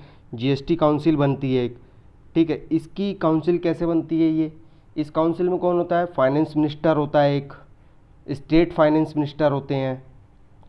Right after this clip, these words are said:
ठीक है, और स्टेट फाइनेंस मिनिस्टर द्वारा नियुक्ति के सदस्य भी होते हैं।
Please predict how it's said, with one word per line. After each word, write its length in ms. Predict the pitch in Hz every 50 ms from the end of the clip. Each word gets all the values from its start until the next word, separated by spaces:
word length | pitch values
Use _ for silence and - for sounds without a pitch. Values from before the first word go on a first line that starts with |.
| - -
ठीक 180 | 156 165 160 165
है, 140 | 127 110 - - - - - - - -
और 160 | 135 147 156
स्टेट 280 | 151 151 - 170 175 170
फाइनेंस 340 | 175 160 156 165 165 160 160
मिनिस्टर 260 | 147 147 - 151 151
द्वारा 240 | 139 143 135 143 156
नियुक्ति 320 | 151 143 139 143 - 170
के 180 | 156 - 151 143
सदस्य 460 | 147 - 127 - 127 120 - 139 131
भी 100 | 117 117
होते 240 | 117 113 113 - 123
हैं। 120 | 110 110